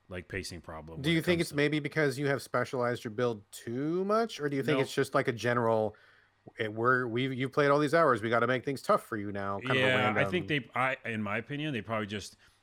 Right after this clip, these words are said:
Speaker 1: copied it too much in the way that they,
Speaker 2: Mm.
Speaker 1: you know what I mean? Like, an old school game probably had that problem.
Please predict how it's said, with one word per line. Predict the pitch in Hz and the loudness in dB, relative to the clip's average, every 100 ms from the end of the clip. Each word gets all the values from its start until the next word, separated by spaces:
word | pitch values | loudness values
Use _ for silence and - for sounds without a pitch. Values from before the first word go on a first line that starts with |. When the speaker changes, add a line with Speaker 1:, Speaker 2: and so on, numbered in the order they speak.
| _ | _
Speaker 1:
copied | - 110 104 113 | -6 -4 -4 -4
it | 104 98 | -6 -8
too | - 107 107 | -12 -8 -4
much | 123 175 - - - - | -4 -4 -6 -12 -14 -12
in | 165 | -8
the | 175 | -6
way | 180 185 | -2 -2
that | - - | -2 -2
they, | 170 170 | -2 -2
Speaker 2:
Mm. | - | -2
Speaker 1:
you | 131 | -2
know | |
what | 139 | -2
I | 139 | 0
mean? | 139 | -2
Like, | 110 | -2
an | 113 | -2
old | 113 113 | -4 -4
school | - 113 | -6 -4
game | 110 107 | -2 -4
probably | 113 104 107 | -4 -4 -6
had | 92 95 95 | -6 -6 -6
that | 117 | -6
problem. | 113 123 127 139 147 | -6 -6 -4 -4 -6